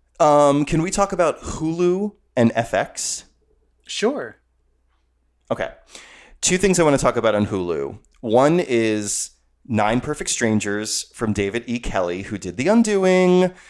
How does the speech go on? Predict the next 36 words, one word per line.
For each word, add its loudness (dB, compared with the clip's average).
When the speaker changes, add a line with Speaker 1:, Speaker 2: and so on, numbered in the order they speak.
Speaker 1:
starring 4
Nicole 2
Kidman, 2
Melissa -2
McCarthy, 2
and 2
Regina 0
Hall. -4
Like, -2
what 0
are -2
you -6
doing -2
to -8
me? -6
And 4
Speaker 2:
Did 0
they 4
Speaker 1:
it's 0
Speaker 2:
have 2
Speaker 1:
about 4
Speaker 2:
a -4
trailer 0
Speaker 1:
city 2
Speaker 2:
for 0
that? -4
Speaker 1:
No. 4
Speaker 2:
Okay. -4
Speaker 1:
But 4
it's 0
a 0
book. 0
It's -8
a -10
popular 2
book. -2